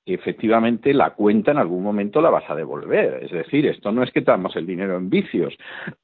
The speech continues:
Y en medio de esa situación, pues claro, se producen acontecimientos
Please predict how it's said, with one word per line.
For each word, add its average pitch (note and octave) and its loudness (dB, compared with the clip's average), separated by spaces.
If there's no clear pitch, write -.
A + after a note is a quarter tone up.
Y C#3 6
en D3+ 6
medio G#3 6
de D3 2
esa D3 0
situación, D#3+ 2
pues G#2+ -2
claro, C#3 4
se G#2 -2
producen A2+ 2
acontecimientos C3 4